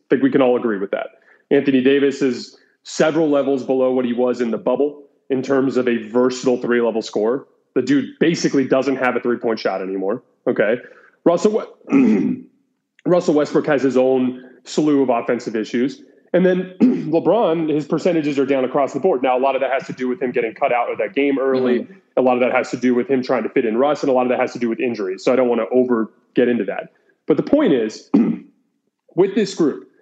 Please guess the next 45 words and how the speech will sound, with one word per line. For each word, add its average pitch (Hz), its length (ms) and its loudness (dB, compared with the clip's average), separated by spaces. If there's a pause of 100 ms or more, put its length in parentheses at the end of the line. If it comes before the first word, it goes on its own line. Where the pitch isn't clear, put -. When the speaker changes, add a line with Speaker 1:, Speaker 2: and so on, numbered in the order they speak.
(220)
Speaker 1:
with 135 120 0
all 175 140 2
the 196 80 -2
shooting 226 300 0
that 110 120 -2
they 101 120 -8
have, 104 280 -6 (400)
you 160 140 -2
should 240 360 -2
be 185 140 2
able 151 160 0
to 135 60 2
bring 143 260 2
the 135 80 0
best 139 280 -2
out 120 100 0
of 120 60 -2
these 113 120 -2
guys 110 220 -2
offensively. 101 680 -6
And 127 140 -4
to 147 60 -2
me, 202 140 0
that 202 180 0
starts 151 320 0
with, 127 120 0 (200)
from 175 180 2
the 208 140 2
opening 190 340 0
tip, - 420 -6 (420)
letting 160 360 2
them, 151 320 0 (160)
allowing 147 540 2
them, 101 340 -6
setting 190 400 0
them 175 160 0
up 123 320 -4
to - 80 -6
feel 127 360 -2
comfortable - 540 -6 (640)
so - 160 0
that 147 160 2
they 139 120 2
feel 127 180 -2
confident, 131 640 -2